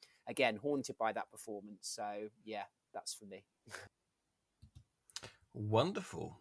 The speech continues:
Speaker 2: Uh, I, I haven't seen the new Candyman this year. We watched, uh, Sam and I, uh, watched the original Candyman,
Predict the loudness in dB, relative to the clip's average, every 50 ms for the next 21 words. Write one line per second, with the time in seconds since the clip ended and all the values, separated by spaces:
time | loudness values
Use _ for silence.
0 | _ _ 2 4 4 6 8 8 6 6 6 6 10 10 10 8 8 4 4 6
1 | 6 6 6 6 8 6 6 6 6 4 4 6 6 4 6 4 4 4 4 4
2 | 4 6 6 6 8 8 8 8 8 6 6 6 2 0 0 0 -2 -8 _ _
3 | 0 0 2 4 6 6 8 8 8 8 8 8 8 6 6 4 2 4 4 6
4 | 6 6 6 6 6 6 4 4 4 2 0 0 0 -2 -4 -6 -12 _ _ _
5 | _ _ _ _ 6 8 12 12 12 12 12 8 8 6 6 6 4 4 6 4
6 | 2 2 2 0 0 0 -2 -4